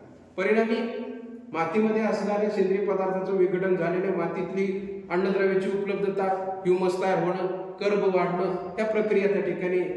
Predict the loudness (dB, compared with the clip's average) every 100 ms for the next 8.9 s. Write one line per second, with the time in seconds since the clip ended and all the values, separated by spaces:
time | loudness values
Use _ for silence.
0 | -8 -10 -4 -2 0 0 0 0 0 -2
1 | -2 0 0 2 0 0 0 0 2 2
2 | 0 -2 -2 -2 0 0 -2 -2 -2 -2
3 | -2 -2 -2 -2 -4 -2 -4 -4 -8 -10
4 | -4 0 0 2 0 2 0 0 -2 -2
5 | -2 -2 -2 -2 0 -2 -2 -2 -4 -6
6 | -10 -12 -16 -18 -12 0 2 4 4 2
7 | 0 2 4 4 4 4 2 2 0 0
8 | 0 0 0 2 4 4 2 2